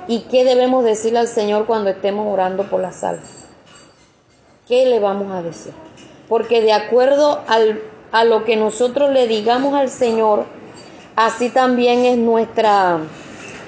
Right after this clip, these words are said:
nuestro objetivo, nuestro propósito. Y de verdad,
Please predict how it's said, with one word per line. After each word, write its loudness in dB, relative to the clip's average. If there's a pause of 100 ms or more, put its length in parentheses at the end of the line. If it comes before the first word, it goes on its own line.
(320)
nuestro 0
objetivo, 0
nuestro -2
propósito. 0 (920)
Y -8
de 2
verdad, 2